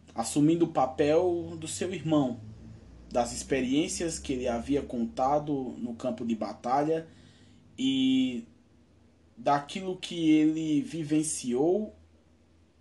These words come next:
e também desse ponto de ruptura entre o que ele viu antes e o que ele viu depois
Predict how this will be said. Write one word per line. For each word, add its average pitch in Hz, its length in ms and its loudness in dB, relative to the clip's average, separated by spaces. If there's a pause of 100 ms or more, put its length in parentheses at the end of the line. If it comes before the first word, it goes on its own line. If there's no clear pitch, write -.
(220)
e 143 120 -4
também 160 720 0
desse 151 520 -6 (140)
ponto 160 320 -2
de 151 120 -2
ruptura 143 840 2 (1300)
entre 123 920 -2 (160)
o 135 80 -10
que 131 240 -2
ele 131 240 2
viu 139 600 0 (100)
antes 165 800 -4
e 143 100 -4
o 135 60 -2
que 139 180 -6
ele 131 220 0
viu 127 260 -2
depois 131 880 -4